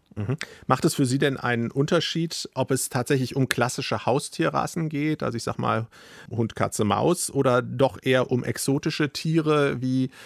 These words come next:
Schlangen oder Spinnen oder sonst was, wo, äh, die Haltungsbedingungen ja durchaus diffiziler sind, Herr Kunzmann?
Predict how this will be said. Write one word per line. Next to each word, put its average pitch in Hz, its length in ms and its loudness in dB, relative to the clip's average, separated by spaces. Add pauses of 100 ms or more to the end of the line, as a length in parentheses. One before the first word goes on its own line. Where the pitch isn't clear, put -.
(280)
Schlangen 143 1120 2
oder 120 540 6
Spinnen 151 500 2
oder 120 220 4
sonst 127 300 2
was, 135 180 0
wo, 135 380 4
äh, 139 320 2
die 123 180 2
Haltungsbedingungen 139 640 2
ja 131 140 2
durchaus 131 340 0
diffiziler 127 640 0
sind, 95 460 -4
Herr 120 100 -6
Kunzmann? - 320 -6